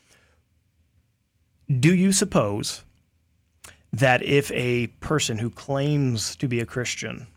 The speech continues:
does not forgive people, what's their relationship status with God? Do you suppose you could, however you wanna phrase it, get into heaven by the skin of your teeth, smelling like smoke as the Bible describes? Do you suppose you'd be that kind of a Christian, or do you think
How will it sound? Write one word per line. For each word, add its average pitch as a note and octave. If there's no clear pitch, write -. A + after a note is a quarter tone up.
does B2
not B2+
forgive A#2
people, -
what's C#3+
their C3+
relationship B2
status A2+
with C#3
God? -
Do C3+
you C3
suppose C3+
you C3+
could, A#2+
however C#3
you C3+
wanna A#2+
phrase B2+
it, -
get A#2+
into B2
heaven B2
by A#2+
the A2
skin B2+
of A#2
your A#2
teeth, B2+
smelling B2
like A#2
smoke B2+
as A2
the A#2+
Bible A#2+
describes? C3
Do C3
you C3
suppose C#3
you'd C3+
be C3
that C#3+
kind D#3
of D3+
a D3+
Christian, D3
or C3
do A#2+
you B2
think B2+